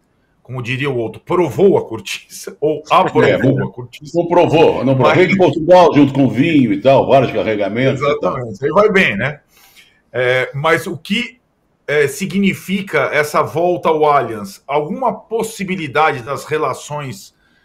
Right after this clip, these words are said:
Speaker 1: entre Palmeiras e W Torre se estreitarem ou vai continuar sendo nesse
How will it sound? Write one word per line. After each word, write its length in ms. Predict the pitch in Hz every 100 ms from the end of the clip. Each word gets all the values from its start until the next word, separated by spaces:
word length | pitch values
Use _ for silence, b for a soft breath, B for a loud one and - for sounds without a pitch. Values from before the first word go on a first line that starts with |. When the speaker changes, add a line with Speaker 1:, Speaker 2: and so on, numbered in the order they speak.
| _ _ _ _ -
Speaker 1:
entre 280 | 147 147 147
Palmeiras 640 | - 160 147 160 151 123
e 60 |
W 320 | 147 143 131 -
Torre 580 | 147 135 123 123 104 -
se 280 | - - 147
estreitarem 1080 | - - 139 135 101 135 147 160 196 208 -
ou 200 | 165 143
vai 160 | 165
continuar 460 | 170 175 151 156 165
sendo 380 | 165 170 165 165
nesse 560 | 165 165 160 139 107